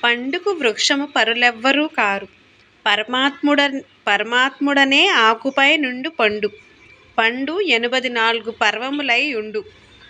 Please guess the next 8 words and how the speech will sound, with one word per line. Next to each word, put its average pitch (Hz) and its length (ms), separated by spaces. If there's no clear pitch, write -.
ఒరులకు 285 500
ఈ 262 240
పండు 240 400
వశముగా 262 680
కుండు. 220 400
తీయని 311 420
మామిడి 240 420
పండు, 233 540